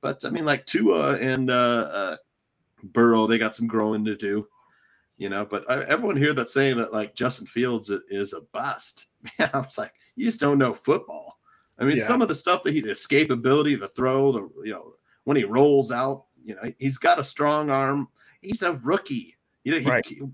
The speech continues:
Speaker 1: wait till he figures out N F L defenses. I mean, did
Speaker 2: You
Speaker 1: y'all not
Speaker 2: can't
Speaker 1: watch Ohio State football? <laughs> Shit.
Speaker 2: Right. It's, uh, totally unfair to judge him, uh, and call him a bust at this
Speaker 1: Yeah.
Speaker 2: point. There's no way you should do that.
Speaker 1: Right.
Speaker 2: Gotta give the guy some time to develop.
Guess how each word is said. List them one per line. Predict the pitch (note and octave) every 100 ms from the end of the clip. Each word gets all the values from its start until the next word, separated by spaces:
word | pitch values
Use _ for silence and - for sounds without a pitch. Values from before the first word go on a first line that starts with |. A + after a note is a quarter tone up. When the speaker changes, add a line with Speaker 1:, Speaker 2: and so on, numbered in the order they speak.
| _
Speaker 1:
wait | G3+ -
till | A3
he | A3+
figures | G3 G3+ D#3
out | D#3+ E3
N | D#3+
F | D#3+
L | D#3+ C#3+
defenses. | A#2 A3+ G3+ F#2+ - D#2+ - -
I | _ _ _
mean, | D3
did | F#3
Speaker 2:
You | F3+
Speaker 1:
y'all | F3+ G3
not |
Speaker 2:
can't | F3+ E3+
Speaker 1:
watch | D#3 A#3 F3
Ohio | D#3 E3 G3
State | A3 - F#3+ A3+
football? | D3 A3+ - B3+ - - _
<laughs> |
Shit. | - - C4+
Speaker 2:
Right. | A#2+ A#2 - - _ -
It's, | C#3 -
uh, | F3+ C#3
totally | - G#3 G3+ F3
unfair | D#3+ D3+ - D3+ C3+
to | - C3+
judge | A#2 D3+ D3 C3 -
him, | D3 C#3 C3 C3 C3 -
uh, | C#3+ C#3 C3 A2+
and | -
call | D#3+ D#3
him | C#3
a | B2
bust | A#2 D#3 B2+ - - -
at | C#3 -
this | C3+
Speaker 1:
Yeah. | G#3+
Speaker 2:
point. | C#3 B2 -
There's | - - -
no | F3 E3+ F3 F#3 F#3+ F#3
way | D#3+ D3+
you | C#3
should | C#3+ C3+
do | B2+ B2
that. | A#2+ C3 - - - -
Speaker 1:
Right. | F3+
Speaker 2:
Gotta | E3 E3
give | D3+ C#3+
the |
guy | C#3+ D3 C#3
some | C#3 C3
time | C#3+ C3+
to | B2+
develop. | A#2+ A#2+ B2+ A2